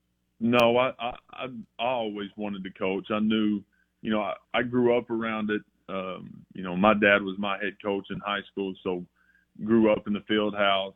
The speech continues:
and was around it, man, all day, every day. So knew at some point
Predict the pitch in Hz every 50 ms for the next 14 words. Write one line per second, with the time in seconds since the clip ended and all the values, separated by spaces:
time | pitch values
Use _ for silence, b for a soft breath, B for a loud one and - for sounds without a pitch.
0 | _ _ 95 90 87 85 _ _ _ _ _ _ _ _ 104 107 98 101 98 98
1 | 104 104 104 104 104 101 104 98 - _ _ - 107 104 101 101 101 104 104 101
2 | 107 104 104 101 101 101 101 95 98 95 95 98 98 95 92 98 - _ _ -
3 | 98 95 95 92 87 _ _ _ _ _ _ _ - 120 131 131 120 120 - -
4 | 127 120 120 113 - - 117 117 117 113